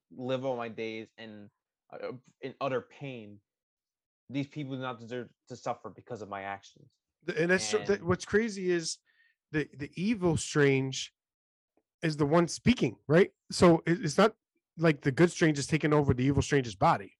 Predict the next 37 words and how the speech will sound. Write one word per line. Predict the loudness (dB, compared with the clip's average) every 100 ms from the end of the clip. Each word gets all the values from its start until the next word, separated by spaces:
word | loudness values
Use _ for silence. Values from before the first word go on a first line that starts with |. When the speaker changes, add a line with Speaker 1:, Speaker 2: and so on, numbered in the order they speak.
| _
Speaker 2:
right? | 2 2 0 _ _ -16 -16 -20 -20 -16
What's | -10 -6 0 0 4
going | 6 6
on | 6 6
here | 6 4 2 _ _ _ _ _ _ _ _ _ _
is | -2 -2
the | -6 -4
evil | 0 2
Strange | 4 2 2
is, | -4 -4
is | -6 -2
repenting, | 4 4 4 -6 -12 -20 _ _ _ _ _ _ _
Speaker 1:
Yeah, | -10 2
Speaker 2:
but | 4
Speaker 1:
this | 4 0
is |
Speaker 2:
it's | 0 2
Speaker 1:
a |
Speaker 2:
still | 6 8 10
gonna | 8 6
end | 6 6 6
up | 4
doing | 6 6 4
evil | 2 -2 -2
shit. | -2 0 0 -2 _ _
Now, | 2 4
is | 4
he | 0
just | -6 -6
become | -6 -2 0
more | 2 0
angry | -2 -2 -4
because | -2 -4
the | -2
Watcher | -4 -4 -8
didn't | -8 -2
help? | -2 -2 -8